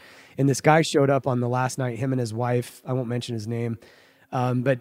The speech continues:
you know, he's a billionaire. And the last two years, and, and they're kind of working through the next probably one to two years. All the kids have been going through, you know, transition, and they're in training and,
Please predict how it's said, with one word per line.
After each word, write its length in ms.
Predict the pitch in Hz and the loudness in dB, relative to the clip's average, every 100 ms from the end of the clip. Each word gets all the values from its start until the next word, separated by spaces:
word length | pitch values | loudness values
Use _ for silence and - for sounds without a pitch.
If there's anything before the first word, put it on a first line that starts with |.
| - | 0
you 100 | 160 | 2
know, 60 | |
he's 160 | 151 165 | 4 4
a 60 | 147 | 4
billionaire. 800 | 143 147 143 139 139 135 135 127 | 4 4 4 4 4 4 2 2
And 340 | 143 139 135 131 | 2 2 2 0
the 160 | 143 | 0
last 400 | 139 151 165 - | 2 2 0 -4
two 220 | - 208 226 | -6 0 2
years, 720 | 185 135 123 120 131 - - _ _ _ _ _ _ _ _ _ _ | 2 2 2 0 -2 -4 -12 _ _ _ _ _ _ _ _ _ _
and, 360 | - 147 143 135 - | 0 2 2 0 0
and 340 | 147 143 139 | 2 4 4
they're 220 | 131 147 127 _ _ _ - | 4 2 2 _ _ _ -2
kind 180 | 160 165 | 2 2
of 120 | 135 | 4
working 300 | 160 - 143 | 0 2 0
through 160 | 170 | 2
the 80 | 147 | 2
next 320 | 143 143 - | 2 0 -6
probably 280 | - 143 139 | -2 0 0
one 260 | 123 139 147 | 0 0 0
to 80 | 123 | -2
two 160 | - | -2
years. 500 | 185 143 120 117 120 - - _ _ | 0 0 0 -2 -6 -10 -20 _ _
All 260 | - 165 190 | 0 2 4
the 100 | 180 | 0
kids 320 | - 196 170 | -2 -4 -2
have 120 | 147 | -4
been 160 | 127 131 | -2 -2
going 320 | 127 143 143 | -2 -2 -2
through, 480 | 120 143 147 143 139 | -4 0 2 2 -2
you 100 | 143 | -2
know, 120 | 131 123 | -2 -2
transition, 600 | - 135 123 233 - 135 | -4 -6 -4 -4 -4 -4
and 140 | 120 | -2
they're 140 | 120 120 | -2 0
in 160 | 143 | 0
training 540 | 139 170 185 180 131 120 | -2 -2 0 0 -2 -2
and, 180 | 113 | -6